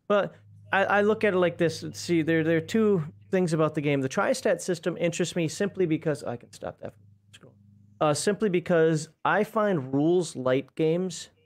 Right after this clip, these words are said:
just to be interesting. I'm not saying good, but interesting how they accomplish it. Like, uh, like the Free League Publishing games. It's the, actually, to be honest, it's the only rules light game system I enjoy.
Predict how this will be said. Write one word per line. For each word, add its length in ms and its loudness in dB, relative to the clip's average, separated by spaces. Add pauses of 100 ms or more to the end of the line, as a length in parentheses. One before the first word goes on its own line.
(640)
just 320 -4 (180)
to 140 -10
be 320 -4
interesting. 560 0
I'm 80 -2
not 160 -2
saying 400 2
good, 360 2 (360)
but 180 -2
interesting 480 0
how 340 2
they 140 2
accomplish 560 -2
it. 180 -6
Like, 220 -2 (100)
uh, 120 4
like 180 2
the 80 0
Free 220 0
League 200 2
Publishing 440 0
games. 360 -4 (240)
It's 160 0
the, 220 0
actually, 400 0
to 120 -10
be 100 2
honest, 280 2
it's 160 -6
the 140 -2
only 300 2
rules 340 2
light 220 0
game 300 0
system 340 -6
I 60 0
enjoy. 360 -4